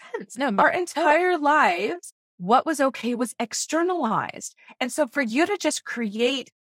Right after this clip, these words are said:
Speaker 1: within yourself an embodied sense of adequacy, of enoughness in the face of not getting it right,
Speaker 2: Yeah.
Speaker 1: not being externally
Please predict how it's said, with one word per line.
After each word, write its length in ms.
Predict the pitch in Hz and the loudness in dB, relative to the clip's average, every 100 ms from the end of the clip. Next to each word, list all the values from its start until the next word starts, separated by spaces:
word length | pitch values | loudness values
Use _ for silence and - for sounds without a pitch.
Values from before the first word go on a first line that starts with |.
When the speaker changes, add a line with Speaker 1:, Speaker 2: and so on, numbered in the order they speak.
| _ | _
Speaker 1:
within 680 | 190 214 233 - - 262 294 | -4 -2 -2 -6 -6 -4 0
yourself 420 | 339 - 214 190 - | 0 2 2 0 0
an 120 | 190 | -4
embodied 760 | 190 190 190 196 190 202 240 240 | -4 -4 -6 0 4 4 2 -4
sense 580 | - - 185 180 180 - - | -8 -2 0 0 -4 -8 -10
of 100 | 160 - | -10 -2
adequacy, 840 | 175 180 202 233 226 - 262 311 339 _ _ - | 2 2 0 -4 -6 -4 -4 -4 -6 _ _ -2
of 120 | 170 | 0
enoughness 800 | 175 170 175 196 - 262 - - _ _ _ | 2 2 2 0 -2 -4 -4 -8 _ _ _
in 260 | 269 302 311 | -2 0 0
the 120 | 330 339 - | -2 -6 -4
face 560 | 214 175 226 - - - | -2 -2 -6 -10 -12 0
of 320 | 180 170 165 _ _ _ - | 2 2 -2 _ _ _ -6
not 300 | 185 254 - | -2 0 -2
getting 220 | 277 285 | -4 -4
it 140 | 285 - | -6 -2
right, 420 | 269 277 233 - _ _ _ _ _ _ _ _ _ - | 0 0 -2 -10 _ _ _ _ _ _ _ _ _ -2
Speaker 2:
Yeah. 140 | 170 226 | 2 4
Speaker 1:
not 280 | 269 196 - | 2 -2 -8
being 460 | 262 285 277 269 - _ 226 | -6 -6 -6 -8 -10 _ -2
externally 800 | 285 - - 285 294 269 254 | -2 -4 -2 0 0 0 -2